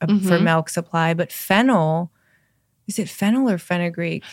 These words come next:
Speaker 2: Fenugreek. I
Speaker 1: Fenugreek.
Speaker 2: took fenugreek at least.
Speaker 1: Fenugreek. Fenugreek. Yeah, it increases your milk supply a hundred percent.
Speaker 2: Yeah, it helped a lot.
Speaker 1: And it makes you smell like maple syrup. It makes your s-
Speaker 2: What?
Speaker 1: it makes your milk so sweet.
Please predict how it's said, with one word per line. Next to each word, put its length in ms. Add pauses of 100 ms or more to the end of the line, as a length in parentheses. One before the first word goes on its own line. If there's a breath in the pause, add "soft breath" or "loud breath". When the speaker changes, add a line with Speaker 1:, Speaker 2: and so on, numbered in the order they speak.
Speaker 2:
Fenugreek. 640
I 220
Speaker 1:
Fenugreek. 240
Speaker 2:
took 120
fenugreek 520
at 160
least. 160
Speaker 1:
Fenugreek. 420
Fenugreek. 580
Yeah, 320
it 140
increases 560
your 100
milk 260
supply 460
a 40
hundred 600
percent. 640
Speaker 2:
Yeah, 400
it 120
helped 280
a 60
lot. 360
Speaker 1:
And 200
it 100
makes 240
you 80
smell 240
like 160
maple 360
syrup. 560
It 120
makes 340
your 120
s- 400
Speaker 2:
What? 100
Speaker 1:
it 80
makes 380
your 120
milk 520
so 480
sweet. 680